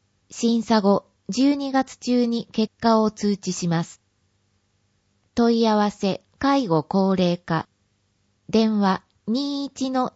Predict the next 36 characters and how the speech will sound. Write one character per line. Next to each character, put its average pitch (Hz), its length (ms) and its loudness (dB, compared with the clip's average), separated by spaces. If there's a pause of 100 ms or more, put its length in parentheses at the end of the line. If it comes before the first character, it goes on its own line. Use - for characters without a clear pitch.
二 269 260 -4
二 262 300 -4
二 190 240 0
八。 180 460 -6 (600)
フ 285 60 0
ァ 277 60 2
ッ - 20 0
ク - 140 -20
ス、 - 280 -4 (240)
二 277 360 -4
一 262 240 -8
の 254 260 -4
四 277 320 2
七 208 320 0
零 175 260 2
零。 147 380 0 (1900)
食 240 260 0
品 302 320 -4
ロ 294 140 0
ス 233 180 -2
を 156 140 4
減 175 180 -2
ら 196 140 0
し - 140 -6
ま 190 160 0
し 180 180 -4
ょ 139 260 -2 (1300)
う。 175 40 -6
内 208 320 0
容。 180 380 0 (600)
食 233 320 -4
品 294 300 -6
ロ 285 140 0
ス - 100 -14
と 190 160 0
は 147 220 0